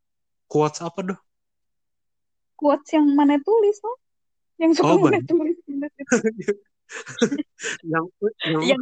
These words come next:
Speaker 3: dikutip sama mana itu,
Speaker 1: yang kayak
Speaker 3: udah.
Speaker 1: orang nyatet hadis ya.
Speaker 2: <laughs> Astagfirullah.
Speaker 3: Move eta teh.
Speaker 1: <laughs>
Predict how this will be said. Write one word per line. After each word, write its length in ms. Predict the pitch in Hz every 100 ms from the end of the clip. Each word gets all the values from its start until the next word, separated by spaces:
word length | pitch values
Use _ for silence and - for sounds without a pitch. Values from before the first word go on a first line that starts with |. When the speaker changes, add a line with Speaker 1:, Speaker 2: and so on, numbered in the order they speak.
| 247
Speaker 3:
dikutip 540 | 277 262 262 _ 277 370 -
sama 320 | 294 240 247
mana 160 | 240 240
itu, 240 | 285 -
Speaker 1:
yang 160 | 151 156
kayak 160 | 156
Speaker 3:
udah. 60 | 156
Speaker 1:
orang 120 | 156 156
nyatet 240 | 147 - -
hadis 320 | 156 185 208 -
ya. 240 | 123 160 - _ _ _
Speaker 2:
<laughs> 560 | - - - - - 403
Astagfirullah. 880 | 370 - 302 - 294 269 262 262 277 _ - - - 339 - 339 - - 440 - - - 311 - - - - _ _ _ - - - _ _ _ _ - - - _
Speaker 3:
Move 420 | 302 285 254 285 269
eta 220 | 262 247 -
teh. 480 | 220 190 196 262 -
Speaker 1:
<laughs> 640 | - 202 - - 190